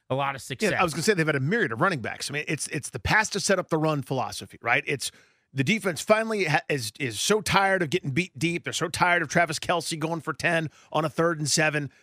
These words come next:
Speaker 2: that stuff is open. You spread people out and you let running backs with quicks get out in space. It's, it's the way offense should be.
Speaker 1: What excites you most about the Bieniemy hire? I wanna hear from Danny on that. I've got my answer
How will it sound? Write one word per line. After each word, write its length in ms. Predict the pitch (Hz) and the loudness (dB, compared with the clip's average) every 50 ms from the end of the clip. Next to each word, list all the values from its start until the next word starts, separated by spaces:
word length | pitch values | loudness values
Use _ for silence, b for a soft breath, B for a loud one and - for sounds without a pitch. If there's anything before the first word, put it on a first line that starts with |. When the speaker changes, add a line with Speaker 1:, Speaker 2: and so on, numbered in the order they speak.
| b b | b b
Speaker 2:
that 240 | b 147 165 - _ - | b 2 2 2 _ -8
stuff 300 | - - - 175 190 - | -2 0 2 2 2 2
is 120 | 233 175 202 | 2 4 4
open. 300 | 269 - - 127 98 110 | 2 2 0 -6 -8 -6
You 100 | 143 139 | -4 -2
spread 480 | - - - - 165 180 226 233 214 | 0 -2 0 4 4 4 4 4 0
people 320 | - - 254 - - 208 196 | -2 -4 -4 -2 2 2 4
out 220 | 185 180 185 - - | 4 4 2 2 0
and 140 | 151 135 123 | -2 -2 -2
you 80 | 127 | -2
let 180 | 131 139 - 127 | -2 -4 -2 0
running 220 | 131 165 208 208 | 0 2 2 2
backs 260 | 175 180 190 190 - | 2 2 2 2 0
with 140 | - 185 - | -6 -8 -6
quicks 400 | - - - 185 151 - - - - b b b b b | -4 0 0 0 0 0 -4 -4 -6 b b b b b
get 120 | - 156 156 | 4 6 6
out 140 | 147 156 - | 6 4 2
in 80 | 147 | -4
space. 440 | 135 - - 120 98 117 - - - - | -4 -4 -2 -4 -6 -6 -8 -10 -10 -10
It's, 180 | - - - - _ - | -10 -8 -8 -10 _ -8
it's 220 | - 240 - - | -8 -6 -2 0
the 100 | - 180 | 0 0
way 480 | 160 156 180 208 220 220 214 220 214 214 - - | 2 2 2 4 6 6 4 4 2 0 0 2
offense 400 | 196 214 180 - 202 202 170 - | 2 2 2 2 -2 0 0 0
should 300 | - - 185 170 139 120 | 0 0 0 0 0 -2
be. 300 | 139 127 107 92 _ _ _ _ _ _ _ _ - | -4 -4 -4 -8 _ _ _ _ _ _ _ _ -2
Speaker 1:
What 300 | 151 175 220 269 320 - _ | 0 2 2 2 0 -4 _
excites 640 | - 254 - - - - - 254 269 254 - - - | -4 -4 -4 -4 -4 0 0 0 0 -2 -6 -8 -6
you 100 | 240 233 | -4 -2
most 500 | 196 175 170 185 202 233 220 - - - | -2 0 0 0 0 0 -2 -4 -2 -2
about 300 | 226 185 202 196 190 - | 0 0 0 -2 -2 -6
the 80 | 185 | -8
Bieniemy 520 | 165 147 165 160 160 156 147 139 139 131 107 | -6 -4 -2 -2 -2 -2 -4 -6 -8 -6 -4
hire? 440 | 110 113 110 98 95 104 123 135 _ _ _ _ - | -2 -2 -2 -4 -6 -10 -14 -16 _ _ _ _ -6
I 100 | 135 147 | -4 -2
wanna 180 | 165 175 180 | -2 -2 -2
hear 160 | 165 170 175 | -2 -2 -4
from 200 | 165 - 151 143 | -4 -6 -10 -6
Danny 280 | 131 147 143 147 147 143 | -2 -2 -2 -2 -2 -4
on 140 | 139 139 139 | -4 -4 -4
that. 180 | 139 139 135 | -4 -4 -2
I've 160 | 135 139 131 135 | -4 -4 -2 -2
got 180 | 139 131 120 | -2 -2 -2
my 160 | 123 127 127 | -4 -6 -4
answer 440 | 120 117 120 117 - - 123 123 113 | -4 -6 -8 -12 -14 -12 -12 -12 -12